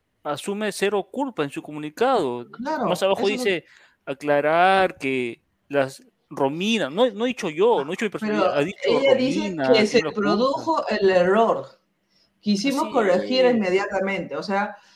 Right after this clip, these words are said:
Speaker 2: ni siquiera es en individual, le echa la culpa a ella y a su equipo,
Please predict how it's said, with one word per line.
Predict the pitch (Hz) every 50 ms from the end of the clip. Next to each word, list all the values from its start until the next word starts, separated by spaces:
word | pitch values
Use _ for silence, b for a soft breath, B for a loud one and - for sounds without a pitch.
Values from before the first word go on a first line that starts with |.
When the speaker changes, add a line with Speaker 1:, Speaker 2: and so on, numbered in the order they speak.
| B -
Speaker 2:
ni | 196 214 214
siquiera | 214 214 - 254 262 262 277 277
es | 277 320
en | 277 233
individual, | 214 196 180 180 175 175 170 190 226 214 175 151 151 151 - -
le | - 180 190 208
echa | 208 277 262
la | 226 190 190
culpa | 208 240 240 208 220 196
a | 196 202 214
ella | 233 247 277 285 262
y | 220 190
a | 165
su | - 170
equipo, | 151 - 214 208 180 - 127 127 127 -